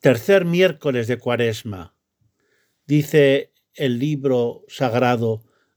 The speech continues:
"Ahora, Israel, escucha los mandatos y decretos". Tiempo de observar y cumplir los mandatos del Señor.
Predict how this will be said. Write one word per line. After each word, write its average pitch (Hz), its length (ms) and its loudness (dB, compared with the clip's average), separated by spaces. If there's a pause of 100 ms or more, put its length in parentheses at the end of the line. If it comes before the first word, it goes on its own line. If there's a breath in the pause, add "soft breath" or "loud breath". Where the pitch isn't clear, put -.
"Ahora, 202 380 2
Israel, 120 520 -4
escucha 151 580 -8
los 110 260 -6
mandatos 113 640 -4
y 117 60 -6
decretos". 107 920 -6 (680)
Tiempo 160 480 2
de 123 140 2
observar 127 520 -2
y 131 100 -4
cumplir 123 440 -8
los 131 200 -4
mandatos 107 500 -6
del 98 160 -4
Señor. 98 480 -10